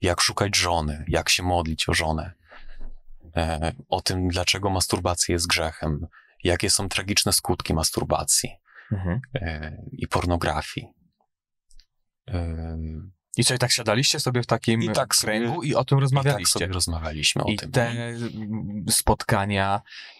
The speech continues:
Speaker 2: pomagały tobie?
Speaker 1: Wiesz co? Nie, nie. Ja taki, taki czułem się zażenowany trochę poziomem, nie?
Speaker 2: Mhm.
Speaker 1: Że no nie, nie było w tym,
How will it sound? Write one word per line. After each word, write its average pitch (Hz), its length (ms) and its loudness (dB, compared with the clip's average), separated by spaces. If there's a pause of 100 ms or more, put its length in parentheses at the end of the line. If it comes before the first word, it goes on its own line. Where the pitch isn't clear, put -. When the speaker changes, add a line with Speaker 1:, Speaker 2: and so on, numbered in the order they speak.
(180)
Speaker 2:
pomagały 104 500 4
tobie? 123 360 2 (580)
Speaker 1:
Wiesz 104 220 4
co? - 260 4
Nie, 101 480 2 (140)
nie. 82 220 0
Ja 110 160 2
taki, 117 400 2
taki - 260 -2 (180)
czułem 107 240 4
się 101 120 0
zażenowany 95 640 0
trochę - 340 -4
poziomem, 87 500 -2 (340)
nie? 165 240 2 (100)
Speaker 2:
Mhm. 90 260 -2 (220)
Speaker 1:
Że 110 500 0
no 139 140 2
nie, 190 220 0
nie 151 180 4
było 151 200 6
w - 80 0
tym, 139 460 6